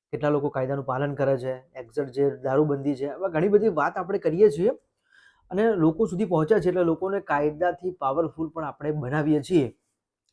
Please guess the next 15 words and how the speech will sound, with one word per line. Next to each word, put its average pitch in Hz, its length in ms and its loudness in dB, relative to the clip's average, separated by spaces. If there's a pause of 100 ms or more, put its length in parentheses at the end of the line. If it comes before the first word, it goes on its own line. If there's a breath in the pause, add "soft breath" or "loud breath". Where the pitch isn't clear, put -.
(140)
થોડા 175 140 2
સમયમાં 196 320 6
આપણે 196 240 4 (560 soft breath)
ટેન 175 240 6
the 180 160 8
advocate 165 380 2 (140)
કરીને 156 300 2
એક, 156 220 -4
અ, 127 600 2 (140)
કાર્યક્રમ 143 380 -2
પણ 156 140 -4
લાવી 147 280 2
રહ્યા 143 200 2
છીએ. 160 160 -2
એનાથી 170 300 0